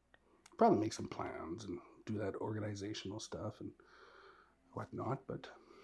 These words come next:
lo and behold, what will the universe provide for us <laughs> every day? Mm, uncertainties, <laughs> unknowns,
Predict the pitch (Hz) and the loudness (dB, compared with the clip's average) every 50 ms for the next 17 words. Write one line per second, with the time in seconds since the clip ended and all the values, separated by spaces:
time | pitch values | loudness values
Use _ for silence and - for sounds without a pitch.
0 | - - - - - - - - - - - - - - - - 92 95 104 127 | -20 -20 -20 -20 -20 -4 -2 -2 -2 -2 -4 -18 -20 -14 -10 -6 -2 2 6 10
1 | 160 175 165 143 143 151 180 117 - - - - _ _ _ - - _ _ _ | 12 12 12 12 12 12 10 10 8 4 -4 -16 _ _ _ -20 -20 _ _ _
2 | _ _ _ _ _ _ _ _ _ _ _ _ _ _ _ - - 107 110 - | _ _ _ _ _ _ _ _ _ _ _ _ _ _ _ -4 0 2 2 4
3 | - 120 110 110 110 110 117 123 127 113 117 117 113 - - 127 104 104 117 135 | 4 4 6 6 8 8 8 10 10 8 8 6 4 6 6 6 8 8 8 8
4 | 135 - - 131 127 127 127 - - - - - - - - - - 196 196 - | 6 6 6 6 6 6 4 2 0 -4 0 4 4 4 4 6 8 8 8 8
5 | - - - - - 143 139 107 110 104 - - 131 156 - - - - - - | 6 4 4 4 6 4 4 4 2 0 2 2 2 2 0 -2 -8 -10 -10 -10
6 | - - - - - - - - - 160 156 156 156 156 151 151 - - - - | -12 -14 -16 -18 -20 -20 0 8 12 12 12 12 12 12 12 12 8 0 -12 -20
7 | - - - - - - - - - - - - 120 113 107 - 110 113 120 127 | -20 -20 -20 -20 -20 -20 -20 -18 -18 -20 -4 2 4 4 6 6 6 6 6 6
8 | 123 135 147 135 - - - - - - 156 151 127 117 110 110 113 113 117 113 | 6 6 4 4 2 0 2 4 10 12 12 12 12 12 10 4 0 0 0 -2
9 | 113 - | -2 -4